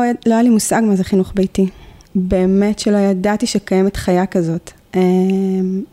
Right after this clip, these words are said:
רומי נולדה, אז, אה, עשיתי איזושהי הסבה מקצועית, הייתי לפני זה ב-,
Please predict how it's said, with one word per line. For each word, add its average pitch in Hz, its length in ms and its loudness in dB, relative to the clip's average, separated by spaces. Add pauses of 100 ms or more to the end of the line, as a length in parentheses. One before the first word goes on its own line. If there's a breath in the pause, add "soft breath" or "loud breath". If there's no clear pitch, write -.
(840)
רומי 208 300 2
נולדה, 190 680 2
אז, 190 340 0
אה, 208 140 2
עשיתי 226 420 0
איזושהי 214 360 0
הסבה 190 400 0
מקצועית, 190 480 -2
הייתי 180 260 0
לפני 196 260 0
זה 196 80 0
ב-, 185 180 0